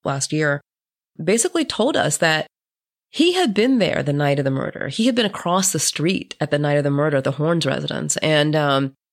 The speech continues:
he knew exactly what happened. He knew, uh, who killed, uh, the victims. And he said that he himself had gone to the T B I agent, that's the Tennessee Bureau of Investigation agent,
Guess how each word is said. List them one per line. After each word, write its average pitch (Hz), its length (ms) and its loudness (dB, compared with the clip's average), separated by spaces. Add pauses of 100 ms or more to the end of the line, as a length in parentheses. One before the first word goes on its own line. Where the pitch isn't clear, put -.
(280)
he - 180 0
knew 302 80 4
exactly 208 400 2
what 160 100 2
happened. 160 440 -4
He 247 200 0
knew, 226 460 2 (380)
uh, 151 400 0
who 175 220 -4 (100)
killed, 151 480 -2 (480)
uh, 139 400 0
the 151 120 -4
victims. 202 500 -2 (460)
And 185 440 2
he 233 300 0
said 240 280 -2
that 180 100 0
he 240 220 0
himself 190 600 0
had 156 200 -2
gone 151 460 0
to - 100 -2
the 147 100 0
T 170 220 -2
B 170 160 0
I 160 140 0
agent, 139 320 2
that's 135 140 -2
the 143 40 -4
Tennessee 143 420 0
Bureau 139 240 0
of 135 80 -2
Investigation 139 460 0
agent, 147 380 2